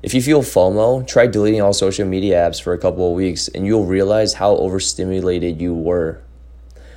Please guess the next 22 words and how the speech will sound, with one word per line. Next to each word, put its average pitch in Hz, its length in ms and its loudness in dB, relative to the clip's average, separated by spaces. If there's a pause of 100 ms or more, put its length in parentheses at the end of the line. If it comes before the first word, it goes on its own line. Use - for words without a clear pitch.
(200)
When 98 140 -2
you're, 107 200 6
uh, 104 360 4
on 107 140 0
a 107 60 2
dopamine 90 440 0
detox, 85 680 -2 (180)
you're 90 100 -8
typically 92 560 -2
spending 90 480 -2
most 95 240 0
of 90 80 -6
your 90 120 -4
time 85 460 -6
on 87 140 -4
delayed 85 340 -4
gratification 82 640 -4
activities 82 800 -6 (160)
like 82 260 -4
exercise 80 840 -4
or 82 100 -6
reading. 85 540 -6